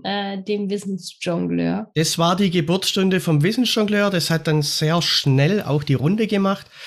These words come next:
Speaker 2: bei verschiedenen Bildungsträgern,
Speaker 1: Mhm.
Speaker 2: äh, bei verschiedenen Veranstaltern. Ich hab gesehen, äh, ihr seid ja auch bei der, äh,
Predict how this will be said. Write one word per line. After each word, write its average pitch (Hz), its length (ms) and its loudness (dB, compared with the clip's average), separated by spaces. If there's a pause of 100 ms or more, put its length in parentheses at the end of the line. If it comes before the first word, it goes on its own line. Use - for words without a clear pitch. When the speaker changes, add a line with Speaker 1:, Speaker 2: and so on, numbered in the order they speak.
(180)
Speaker 2:
bei 139 140 2
verschiedenen 143 480 2
Bildungsträgern, 214 1000 2 (320)
Speaker 1:
Mhm. 208 180 -8
Speaker 2:
äh, 139 320 2
bei 139 160 2
verschiedenen 131 480 0 (240)
Veranstaltern. 208 840 2
Ich 147 200 0
hab 143 160 -2
gesehen, 165 580 0
äh, 139 440 0
ihr 151 160 2
seid 147 240 2
ja 117 100 0
auch 180 200 0
bei 135 180 2
der, 131 300 -2 (420)
äh, 123 440 2